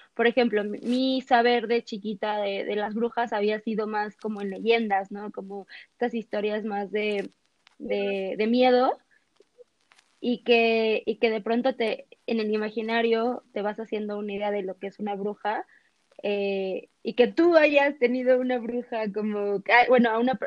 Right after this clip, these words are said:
a una mujer que se autodenominaba bruja y que hiciera todas estas cosas como tan, tan lindas o tan, tan mágicas, ¿no? Entonces creo que está, está bonito como estas distintas perspectivas y, y qué padre que lo hayas como que llevado a,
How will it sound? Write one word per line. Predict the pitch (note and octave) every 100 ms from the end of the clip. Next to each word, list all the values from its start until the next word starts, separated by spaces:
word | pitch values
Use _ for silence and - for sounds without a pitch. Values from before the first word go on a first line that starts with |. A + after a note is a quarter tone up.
| -
a |
una | A#3+ B3
mujer | A#3 B3+ A#3
que | G3+
se | F#3+ F#3+ G3 -
autodenominaba | G#3 G3+ G#3+ G3+ G#3 G#3 G#3+ A3 A3 A3+
bruja | A#3 B3+ B3 G#3+
y | G#3
que | - G3+
hiciera | G3+ G#3+ G#3+
todas | G3+ A3+
estas | - A3
cosas | - A3 - - - _
como | A#3 A3
tan, | G#3+ A#3 A#3 -
tan | A#3 A3+ A#3
lindas | C4 B3+ A#3 B3
o | A3+
tan, | G#3+ G#3+ G#3+ G#3 -
tan | G3+ G#3 G#3 _ _ _
mágicas, | B3 C#4 C4+ G#3 F#3 F#3
¿no? | G#3 B3+
Entonces | F#4+ - A#3+ A3
creo | A3+
que | A3
está, | B3 -
está | A#3 A3
bonito | A3 A#3 A#3+ G#3+
como | G#3+ G#3+
estas | G#3+ A3+
distintas | G3+ - G#3 G#3+ -
perspectivas | G3+ - F#3 - G3+ A#3+ F4 _ - _ _
y, | - G#3+
y | - A3
qué | A3+ A3+
padre | A#3+ A#3+ A#3+ A#3
que | G#3
lo | G3
hayas | G3 G3 G#3 G#3 G#3 - - -
como | - G#3+ G3+
que | G3+
llevado | G3 G3 G3+ G3+ G3+ G#3
a, | G3 F#3+ F#3 -